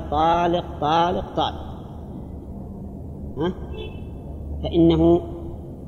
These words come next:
لا، فإنه واحدة ما لم ينو أكثر،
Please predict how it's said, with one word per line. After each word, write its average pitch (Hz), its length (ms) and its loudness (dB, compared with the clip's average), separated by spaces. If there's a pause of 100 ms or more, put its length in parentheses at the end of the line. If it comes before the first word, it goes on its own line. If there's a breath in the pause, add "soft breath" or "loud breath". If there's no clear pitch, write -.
(180)
لا، 170 360 4 (800)
فإنه 175 280 6
واحدة 185 540 6 (800)
ما 165 280 4
لم 151 160 8
ينو 147 200 4
أكثر، - 320 -6